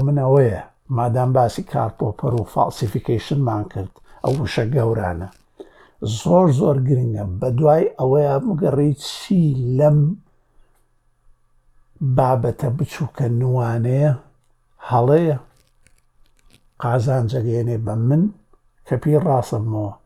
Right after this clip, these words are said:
و قازانجێکشی ئەگەیەنێ بە کۆی گشتی کە جۆرایەتی تێگەیشتن و زانینەکەیان بەرزترەکە.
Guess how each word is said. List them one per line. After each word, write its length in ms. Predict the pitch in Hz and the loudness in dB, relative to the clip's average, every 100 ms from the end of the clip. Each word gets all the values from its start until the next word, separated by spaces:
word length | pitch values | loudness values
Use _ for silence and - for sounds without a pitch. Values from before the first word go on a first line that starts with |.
| _ _ - | _ _ -10
و 40 | 107 - | -8 -6
قازانجێکشی 920 | - 123 123 135 120 110 - - - - _ | -4 -2 0 0 0 -4 -8 -10 -8 -8 _
ئەگەیەنێ 500 | 117 117 123 120 120 113 | -4 0 0 0 -2 -4
بە 80 | 110 - - | -6 -8 -2
کۆی 240 | 220 214 165 | 2 4 4
گشتی 460 | 143 - - - 156 147 - _ _ _ _ _ - | 4 2 -2 0 2 0 -10 _ _ _ _ _ -4
کە 100 | 123 107 | 0 2
جۆرایەتی 720 | 123 117 117 117 107 - 160 151 - _ _ _ _ _ _ | 0 0 0 -2 -4 -2 -2 -2 -12 _ _ _ _ _ _
تێگەیشتن 680 | - 151 127 127 113 - 156 | 0 2 4 2 -2 -2 -2
و 60 | 123 | 0
زانینەکەیان 720 | 107 110 117 107 101 113 110 107 | -2 -2 -2 -4 -4 -4 -4 -4
بەرزترەکە. 560 | 98 - 104 - - | -8 -10 -16 -16 -20